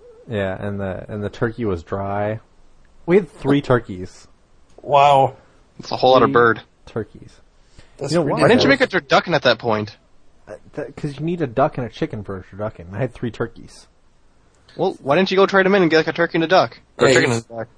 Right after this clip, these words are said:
Speaker 2: No, uh, a
Speaker 1: Bartering doesn't work in this society.
Speaker 2: No, you
Speaker 3: What are you
Speaker 2: should,
Speaker 3: talking about? <laughs>
Speaker 2: you should got a duck and some ham.
Speaker 1: No.
Speaker 3: <laughs> Nate, we're gonna revoke
Speaker 1: So
Speaker 3: your talking rights pretty quick.
Speaker 1: <laughs> Yeah.
Speaker 2: Turkey and ham is awesome.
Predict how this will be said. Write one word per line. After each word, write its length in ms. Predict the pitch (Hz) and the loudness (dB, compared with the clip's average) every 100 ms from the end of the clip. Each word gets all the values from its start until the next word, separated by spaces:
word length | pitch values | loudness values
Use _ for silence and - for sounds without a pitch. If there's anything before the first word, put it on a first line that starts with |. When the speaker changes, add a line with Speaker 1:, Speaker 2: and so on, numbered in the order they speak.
| - - | -20 -8
Speaker 2:
No, 160 | 139 139 | -2 0
uh, 560 | 120 127 127 120 107 - | 2 2 4 0 -4 -4
a 100 | 131 | 2
Speaker 1:
Bartering 340 | 151 208 262 208 | 4 4 0 -4
doesn't 240 | 190 165 | -6 -4
work 240 | 127 151 - | -2 -4 -4
in 200 | 98 95 | -8 -8
this 120 | 92 - | -12 -14
society. 640 | 107 - 156 98 95 90 - _ _ 127 | -14 -4 -2 0 -4 -10 -16 _ _ -2
Speaker 2:
No, 100 | 127 | 0
you 140 | 120 | 2
Speaker 3:
What 120 | 147 175 | 2 2
are 40 | |
you 60 | 151 | 0
Speaker 2:
should, 60 | |
Speaker 3:
talking 320 | 156 151 151 | 0 0 2
about? 500 | 135 131 - - - - 226 | 2 2 0 -8 -12 -20 -20
<laughs> 180 | - - | -20 -8
Speaker 2:
you 100 | 139 | -2
should 240 | 170 156 | 2 4
got 200 | 143 151 - | 6 6 6
a 120 | 131 | 2
duck 440 | 120 113 131 135 - | 2 2 4 4 0
and 160 | 131 127 | -2 0
some 180 | 120 110 | -2 -4
ham. 560 | 104 113 127 113 104 - _ _ _ _ _ _ _ _ _ _ _ - _ - | -4 0 2 0 -4 -14 _ _ _ _ _ _ _ _ _ _ _ -20 _ -12
Speaker 1:
No. 320 | 110 92 82 _ _ _ _ _ _ _ _ _ _ _ - | -8 -8 -10 _ _ _ _ _ _ _ _ _ _ _ -14
Speaker 3:
<laughs> 0 | 123 - 160 - | -14 -8 -6 -2
Nate, 300 | 127 135 147 - _ - - - | 0 0 -2 -6 _ -18 -10 2
we're 100 | 294 | 6
gonna 120 | 311 | 6
revoke 220 | 202 160 156 | 6 8 8
Speaker 1:
So 60 | |
Speaker 3:
your 80 | 135 | 6
talking 340 | - 123 113 | 4 0 0
rights 300 | 107 107 - - | -2 -4 -6 -12
pretty 160 | 107 101 | -10 -6
quick. 280 | 107 104 - - | -2 -2 -4 -14
Speaker 1:
<laughs> 260 | - _ | -20 _
Yeah. 240 | 135 - 123 - - - | -10 -8 -10 -10 -10 -4
Speaker 2:
Turkey 360 | 196 - 214 | -4 -2 0
and 120 | 185 160 | 2 4
ham 280 | 151 156 | 4 6
is 140 | 156 131 | 4 4
awesome. 600 | 139 131 143 143 120 107 | 4 4 4 0 -4 -6